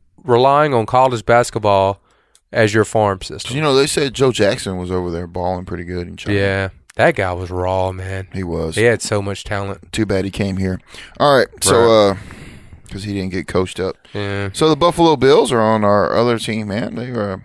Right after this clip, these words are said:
Speaker 2: went seven and nine, I think, or eight and eight.
Speaker 1: Something like that.
Speaker 2: I don't know.
Speaker 1: Yeah.
Speaker 2: Either or.
Speaker 1: Not good enough.
Speaker 2: I'm gonna point this out right quick, that since Rex Ryan's been a head coach, his team has gotten worse each season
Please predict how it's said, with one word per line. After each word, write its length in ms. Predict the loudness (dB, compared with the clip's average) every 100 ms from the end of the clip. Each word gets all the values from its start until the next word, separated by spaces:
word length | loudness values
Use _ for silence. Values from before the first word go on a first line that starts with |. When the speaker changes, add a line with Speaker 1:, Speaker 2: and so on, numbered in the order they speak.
| _
Speaker 2:
went 160 | -10 -6
seven 320 | -2 -2 -2
and 160 | -6 -4
nine, 300 | -4 -2 -6
I 60 | -8
think, 260 | -10 -10
or 80 | -6
eight 140 | -6
and 80 | -4
eight. 220 | -8 -8 -14 _ _ _ _ _ _ _ _
Speaker 1:
Something 340 | -8 -6 -6
like 140 | -12 -10
that. 160 | -8
Speaker 2:
I 40 | -8
don't 140 | -10
know. 160 | -16 -16 _ -14
Speaker 1:
Yeah. 120 | -6
Speaker 2:
Either 200 | -4 -4
or. 240 | -6 -6 -6
Speaker 1:
Not 300 | -4 -4 -4
good 140 | -8
enough. 340 | -6 -8 -4
Speaker 2:
I'm 60 | 0
gonna 120 | 0
point 240 | 4 4 2
this 160 | 2
out 160 | 2 4
right 160 | 2
quick, 260 | 2 2 0 -2 -20 _ -18 -18 -18 _ _ _ 0
that 200 | 2 2
since 220 | 0 2
Rex 200 | 0 2
Ryan's 300 | 2 2 0
been 140 | 0
a 40 | 2
head 200 | 0 2
coach, 360 | 2 2 0 -12 -20 -20 -2
his 180 | -2
team 240 | 2 0 0
has 100 | 0
gotten 540 | 2 2 0 -6 -10 _
worse 400 | 0 2 2 -2
each 180 | -8 -6
season 440 | -4 -2 -2 -6